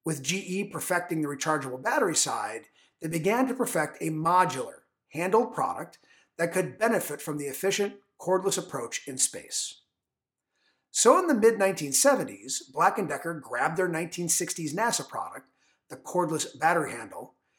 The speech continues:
and went to market with it, attaching it to different equipment heads, a grass shear, a drill, a shrub trimmer, and a lantern.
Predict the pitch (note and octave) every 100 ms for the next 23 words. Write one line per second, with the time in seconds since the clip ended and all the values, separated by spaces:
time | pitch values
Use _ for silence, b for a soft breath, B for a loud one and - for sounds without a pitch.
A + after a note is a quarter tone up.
0 | _ - G#3 F3+ A3 A3 G3 F3+ - B2
1 | G#2+ - _ _ _ _ _ - - A3
2 | A#3+ A#3+ A#3 C4 C4 - G#3 A#3+ A#3+ -
3 | - F3+ C3 - - - - - - _
4 | _ _ - E3 A#3+ A3+ - - - -
5 | _ _ _ _ _ - B2 F3 F#3 -
6 | - _ _ _ _ _ _ D#3 - A#3+
7 | A3+ E3 D#3 - - _ _ _ - F3+
8 | E3 C#3 B2+ B2+ -